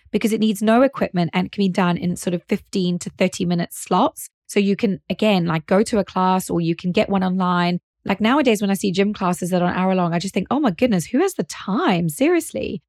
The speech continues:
And another thing I just wanted to recommend is, is thinking about incorporating more weight training as a busy mom, because there are so many benefits of weight training. I know you won't build muscle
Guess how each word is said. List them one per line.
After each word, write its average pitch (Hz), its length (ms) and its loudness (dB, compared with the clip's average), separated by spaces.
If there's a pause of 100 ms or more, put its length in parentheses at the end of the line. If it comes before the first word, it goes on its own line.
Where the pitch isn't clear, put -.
(180)
And 247 300 2
another 285 260 4
thing 359 160 -2
I 254 60 2
just 220 140 -2
wanted 214 180 0
to - 80 -6
recommend 180 480 0
is, 175 320 -4
is 208 140 -4
thinking 262 360 -2
about 196 440 0
incorporating 180 640 -4
more 175 120 0
weight 170 220 -2
training 165 580 -6
as 170 440 -2
a - 20 0
busy 175 240 0
mom, 165 320 2 (180)
because 214 200 0
there 254 160 6
are 262 40 2
so 233 200 4
many 247 160 2
benefits 190 480 0
of 165 80 -2
weight 170 180 2
training. 165 500 0 (220)
I 202 60 4
know 208 220 6
you 220 200 2
won't 226 240 4
build 254 220 4
muscle 208 580 4